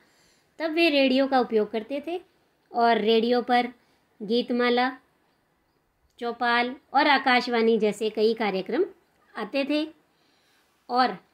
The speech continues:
हमारे क्षेत्र में सबसे पहले टीवी, अगर मैं मेरे क्षेत्र की बात कर रही हूँ, तो मेरे क्षेत्र में सबसे पहले जो टीवी है वो उन्नीस सौ पिचासी में आया था। हमारे घर में उन्नीस सौ पिचासी में टीवी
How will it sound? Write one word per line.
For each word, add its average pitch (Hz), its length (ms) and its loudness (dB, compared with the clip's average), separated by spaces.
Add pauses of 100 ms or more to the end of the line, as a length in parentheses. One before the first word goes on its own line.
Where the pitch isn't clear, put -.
(560)
हमारे 247 340 2
क्षेत्र 302 400 -2
में 285 300 -2 (160)
सबसे 320 400 -4
पहले 233 360 2
टीवी, 196 400 -2
अगर 233 260 2
मैं 247 180 4
मेरे 240 360 4
क्षेत्र 262 340 -4
की 226 140 0
बात 196 280 -2
कर 208 80 -4
रही 196 200 0
हूँ, 254 240 0 (440)
तो 311 100 -4
मेरे 277 340 4
क्षेत्र 320 340 -4
में 311 160 2
सबसे 294 360 -6
पहले 240 320 0
जो 254 140 0
टीवी 226 360 0
है 214 120 0
वो 262 360 -2 (560)
उन्नीस 233 360 0
सौ 320 180 -2 (420)
पिचासी 262 540 -4
में 202 160 2
आया 165 220 -4
था। 160 240 -20 (760)
हमारे 220 380 0
घर 214 160 2
में 262 200 0
उन्नीस 233 340 0
सौ 247 80 -2
पिचासी 220 540 -4
में 214 160 2
टीवी 220 320 -2